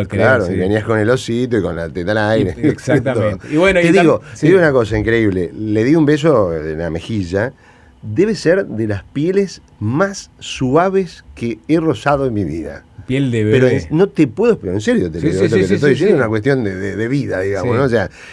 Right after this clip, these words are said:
Speaker 2: eh, no lo sabías y no lo hacía. Nunca vi una, una mujer con una piel
Speaker 1: Sí.
Speaker 2: tan
Speaker 1: Tengo
Speaker 2: delicada
Speaker 1: entendido que
Speaker 2: como la
Speaker 1: hacía un
Speaker 2: Chicholina.
Speaker 1: tratamiento facial especial.
Speaker 2: Seguramente. Bueno, <laughs> no seas malo, qué hijo de la madre que esa.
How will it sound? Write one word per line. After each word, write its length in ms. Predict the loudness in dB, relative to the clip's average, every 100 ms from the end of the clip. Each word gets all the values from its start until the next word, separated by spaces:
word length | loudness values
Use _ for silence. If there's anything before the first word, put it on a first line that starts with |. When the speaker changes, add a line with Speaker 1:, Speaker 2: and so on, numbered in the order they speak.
| -8
Speaker 2:
eh, 80 | -4
no 200 | 0 2
lo 100 | 4
sabías 360 | 4 2 4 2
y 80 | 4
no 80 |
lo 80 | 2
hacía. 460 | 2 0 -2 -2 -6 -16 -20 -20 -16 -6
Nunca 460 | -2 0 -2 0 2
vi 140 | 4
una, 140 | 4
una 340 | 2 0 2 2
mujer 340 | 0 -4 -4
con 160 | -2 0
una 240 | 0 0
piel 280 | -2 -2 -2
Speaker 1:
Sí. 60 | 0
Speaker 2:
tan 180 | -2 0
Speaker 1:
Tengo 300 | 2 2 2
Speaker 2:
delicada 0 | 2 4
Speaker 1:
entendido 120 | 2
que 80 | 2
Speaker 2:
como 120 | 2 2
la 60 |
Speaker 1:
hacía 0 |
un 40 | 2
Speaker 2:
Chicholina. 180 | 0 0 0
Speaker 1:
tratamiento 300 | 2 0 -2
facial 300 | -2 -2 -2
especial. 360 | -4 -6 -4
Speaker 2:
Seguramente. 800 | 0 2 4 4 4 2 0 0
Bueno, 380 | 2 2 2 2 -2
<laughs> 80 | -4
no 260 | 0 0
seas 280 | 2 0 0
malo, 340 | 0 -2 -4 -2
qué 120 | -4
hijo 200 | -2 0
de 120 | 0
la 80 | -2
madre 400 | -4 -6 -8 -6
que 60 | -4
esa. 160 | -4